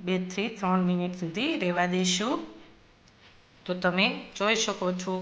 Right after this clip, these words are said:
કે મેં જે ભાત છે તેને મેં બે થી ત્રણ પાણીએ વોશ કરી લીધેલા છે.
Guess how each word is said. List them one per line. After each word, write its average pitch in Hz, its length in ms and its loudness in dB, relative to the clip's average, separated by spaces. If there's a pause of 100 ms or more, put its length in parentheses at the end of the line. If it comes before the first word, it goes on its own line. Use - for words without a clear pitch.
કે 185 100 -2 (140)
મેં 175 120 0 (120)
જે 180 80 2 (100)
ભાત 170 220 0 (140)
છે 226 120 -2 (800)
તેને 180 340 2
મેં 240 120 2 (100)
બે 190 80 4 (100)
થી 185 200 -2
ત્રણ 180 320 4
પાણીએ 180 420 0
વોશ 175 340 4
કરી 175 280 -2
લીધેલા 185 480 2 (100)
છે. 226 120 2